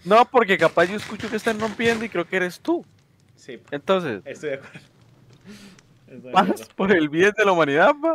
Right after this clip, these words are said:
Speaker 2: Sí, epa, estoy de acuerdo. Paz por Esparta,
Speaker 1: Y
Speaker 2: pa,
Speaker 1: si,
Speaker 2: le vamos a llamar
Speaker 1: y si
Speaker 2: este
Speaker 1: hay
Speaker 2: tratado.
Speaker 1: alguna pinche broma, puede
Speaker 2: Ah,
Speaker 1: ser,
Speaker 2: ah,
Speaker 1: yo qué
Speaker 2: escribir,
Speaker 1: sé,
Speaker 2: hay que
Speaker 1: aquí
Speaker 2: escribir un
Speaker 1: con
Speaker 2: libro,
Speaker 1: Rafa,
Speaker 2: pa.
Speaker 1: ¿no?
Speaker 2: Hay que escribir un libro, loco.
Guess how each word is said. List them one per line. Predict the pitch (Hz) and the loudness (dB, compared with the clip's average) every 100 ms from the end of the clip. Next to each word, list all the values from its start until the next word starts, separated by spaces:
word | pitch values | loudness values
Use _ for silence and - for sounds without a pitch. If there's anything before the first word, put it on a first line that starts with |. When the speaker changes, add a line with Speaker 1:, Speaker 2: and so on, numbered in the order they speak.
| 311 | -4
Speaker 2:
Sí, | - 135 135 | -16 -12 -10
epa, | 127 120 | -8 -10
estoy | 113 131 | -10 -8
de | 135 | -8
acuerdo. | 120 127 135 123 | -8 -8 -8 -10
Paz | - 165 170 | -6 -6 -6
por | _ 131 | _ -12
Esparta, | 117 - 127 127 | -12 -10 -8 -8
Speaker 1:
Y | |
Speaker 2:
pa, | - | -10
Speaker 1:
si, | - | -8
Speaker 2:
le | 190 | -8
vamos | - - | -8 -8
a | |
llamar | 123 180 | -8 -8
Speaker 1:
y | |
si | - | 0
Speaker 2:
este | 202 | 4
Speaker 1:
hay | |
Speaker 2:
tratado. | 233 226 | 6 4
Speaker 1:
alguna | 226 240 | 2 -2
pinche | 233 202 262 | -4 -6 -2
broma, | 202 202 214 214 | 2 2 2 0
puede | 190 185 | 0 -2
Speaker 2:
Ah, | |
Speaker 1:
ser, | 190 185 | 0 -2
Speaker 2:
ah, | 160 | -2
Speaker 1:
yo | |
qué | 151 | -4
Speaker 2:
escribir, | 165 185 - | -6 -4 -4
Speaker 1:
sé, | |
Speaker 2:
hay | - | -4
que | 208 | -6
Speaker 1:
aquí | 127 | -6
Speaker 2:
escribir | 165 170 | -4 -2
un | 180 | -4
Speaker 1:
con | 151 | -4
Speaker 2:
libro, | 104 107 | -2 -2
Speaker 1:
Rafa, | 117 | -4
Speaker 2:
pa. | 110 | -6
Speaker 1:
¿no? | 92 - _ | -8 -20 _
Speaker 2:
Hay | 139 | -14
que | 139 | -12
escribir | 151 147 147 147 | -10 -8 -8 -8
un | 131 | -8
libro, | 127 110 | -8 -8
loco. | 107 104 107 | -12 -16 -20